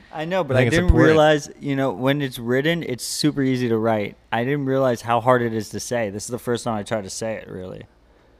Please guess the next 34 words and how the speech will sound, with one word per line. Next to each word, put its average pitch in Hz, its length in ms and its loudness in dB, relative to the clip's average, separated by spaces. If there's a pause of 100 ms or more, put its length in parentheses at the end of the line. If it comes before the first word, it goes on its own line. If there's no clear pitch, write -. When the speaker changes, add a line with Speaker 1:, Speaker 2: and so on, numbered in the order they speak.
(360)
Speaker 2:
I - 120 -4
P 101 140 -2
two 107 160 -2
tour. 98 280 0 (240)
Speaker 1:
It - 200 -12
just 147 220 -6
sounds 123 300 -4
Speaker 2:
Uh, 92 380 -8 (880)
Speaker 1:
weird. 120 100 -8
Speaker 2:
yeah, 95 180 -6 (300)
but 135 120 -2
ju-, 151 80 -4
it's 113 220 -6
just 104 180 -10
a, 120 80 -12 (120)
a 120 80 -4
great 101 460 -2 (1800)
sort - 180 -4
of 95 100 -6
building 98 360 -2
block 90 480 -8 (1900)
design 92 400 -8
perspective. 87 640 -8
So 95 80 -10
get - 220 -8
the 113 80 -6
stuff - 280 -4
in 101 80 -4
as 92 120 -6
early 92 240 -4
as 90 80 -10
possible, 87 480 -6
and 82 100 -8
hopefully, 98 540 -6